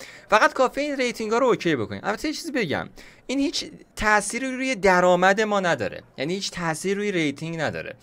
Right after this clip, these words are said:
یعنی اگه باشه فقط سود بیشتری می‌تونیم بگیریم. آنچنان چیز مهمی نیست. ولی شاید، شاید این ریت اینا تأثیر بذاره روی اون ور، روی چیز دیگه که بتونیم باز اونم ریت بگیریم.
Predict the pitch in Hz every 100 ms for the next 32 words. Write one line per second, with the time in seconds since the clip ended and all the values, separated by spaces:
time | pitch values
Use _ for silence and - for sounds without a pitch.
0 | - - - 170 226 220 214 156 180 180
1 | 269 294 330 330 - 302 156 104 - 104
2 | 98 95 95 92 92 120 170 196 208 226
3 | 226 202 165 185 180 113 - - _ _
4 | - 254 302 277 277 294 156 120 - 196
5 | 160 113 170 175 175 175 175 185 170 190
6 | 196 180 170 - 220 226 226 220 214 214
7 | 214 233 233 233 220 202 202 202 196 180
8 | 175 202 202 202 202 185 170 165 147 123
9 | 101 90 82